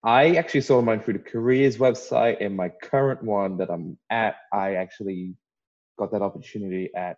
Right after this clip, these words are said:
the Uni Melbourne Careers Fair last year. So that was an interesting experience. And pretty much I had to do an online application, then a phone interview, and then I had to do a in-person interview, no assessments. But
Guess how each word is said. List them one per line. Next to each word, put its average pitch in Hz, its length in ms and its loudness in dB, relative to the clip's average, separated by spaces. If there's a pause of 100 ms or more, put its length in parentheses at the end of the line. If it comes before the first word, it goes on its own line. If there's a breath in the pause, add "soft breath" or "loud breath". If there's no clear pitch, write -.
the 92 60 -18
Uni 92 180 -18
Melbourne 85 160 -20 (100)
Careers 104 540 -10
Fair 85 240 -14
last 78 340 -16
year. 78 220 -18
So 85 480 -12 (580)
that 101 160 2
was 127 140 0
an 117 140 -6
interesting 95 360 -10
experience. 98 560 -6 (140)
And 95 320 -10
pretty 127 160 -2
much 117 220 -4 (680)
I 95 40 -12
had 95 100 -8
to 92 80 -14
do 95 80 -8
an 92 120 -12
online 95 260 -10
application, 131 880 0
then 101 120 0
a - 40 -4
phone 113 280 0
interview, 110 520 0
and 92 80 0
then 90 100 0
I 87 60 -2
had 87 80 -10
to 87 60 -10
do 90 200 -4
a 85 360 -14 (220)
in-person 110 480 -8
interview, 104 540 -10 (400)
no 95 160 -10
assessments. 98 880 -10
But 82 240 -4